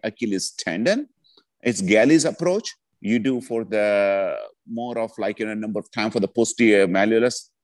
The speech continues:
approach that. And I can see subtalar joint from there.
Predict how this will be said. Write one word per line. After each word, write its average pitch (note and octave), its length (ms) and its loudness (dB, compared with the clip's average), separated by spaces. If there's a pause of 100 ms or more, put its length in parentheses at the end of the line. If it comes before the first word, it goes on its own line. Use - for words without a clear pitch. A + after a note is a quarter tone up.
(200)
approach C#3 480 -2
that. F#3+ 320 -2 (500)
And C3+ 320 -2
I F3 140 0
can F#3+ 220 -4
see F3+ 160 -6
subtalar D#3 600 -2
joint C3 280 -6
from G#2+ 240 -6
there. E3+ 400 0